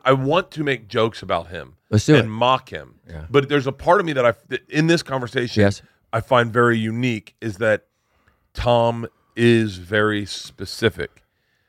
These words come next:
Speaker 1: Like, he does, he's not impressed by celebrity. I definitely am. Like, if, I got a call one time to work out with Ar-, Arnold Schwarzenegger, and I was like,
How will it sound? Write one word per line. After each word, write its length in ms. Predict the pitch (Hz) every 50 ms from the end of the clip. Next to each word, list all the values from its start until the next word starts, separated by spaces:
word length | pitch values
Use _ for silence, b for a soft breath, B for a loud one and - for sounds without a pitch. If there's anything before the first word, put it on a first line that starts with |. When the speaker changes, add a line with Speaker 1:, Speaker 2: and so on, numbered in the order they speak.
| _ _ -
Speaker 1:
Like, 180 | 107 110 101 -
he 180 | 110 117 110
does, 380 | 101 87 117 113 117 127 123 -
he's 220 | 110 113 107 95
not 200 | 104 123 135 131
impressed 260 | 139 127 131 120 107
by 120 | - 107 101
celebrity. 520 | - - 98 92 92 87 95 95 95 92
I 80 | 90 92
definitely 480 | 87 - 101 90 80 90 92 90 87
am. 220 | 85 71 62 64 - -
Like, 220 | 92 104 110 107 117
if, 120 | 113 101 _ _ _ _ _ _ _ _ _ _ _ _ _ _ -
I 300 | 113 117 113 - 117 123
got 100 | 123 117
a 60 | 110
call 200 | - 117 113 110
one 100 | 110 107
time 160 | 110 110 107
to 80 | 104 101
work 180 | 98 104 98 104
out 100 | 101 85
with 140 | 95 101
Ar-, 220 | 101 101 101 101 -
Arnold 200 | - 110 107 98
Schwarzenegger, 420 | - 107 107 - - 104 104 98 101
and 80 | 98
I 40 | 98
was 120 | 98 98
like, 100 | 98 104